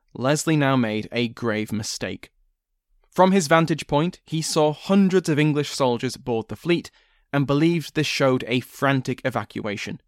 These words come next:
He gave in to the urging of Kirk ministers and civilians in his command tent, and on the second of September,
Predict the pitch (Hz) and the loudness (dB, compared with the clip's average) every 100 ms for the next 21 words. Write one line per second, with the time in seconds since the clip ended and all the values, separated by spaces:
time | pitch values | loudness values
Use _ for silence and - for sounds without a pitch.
0 | _ _ _ _ _ _ _ _ 175 170 | _ _ _ _ _ _ _ _ 0 4
1 | 185 175 175 156 156 143 139 139 135 - | 4 4 2 2 2 4 2 0 -2 -2
2 | 147 139 139 156 147 160 147 - _ 113 | -4 -2 -2 -2 -2 -2 -4 -8 _ -10
3 | - 110 139 151 147 135 113 - 110 110 | -8 -4 0 2 2 0 -4 -4 -6 -6
4 | 104 151 156 - - 143 147 139 - 180 | -4 -2 -4 -6 -4 0 2 0 0 0
5 | 180 180 156 165 - - 151 131 113 | 2 0 0 0 -2 -2 -2 0 -2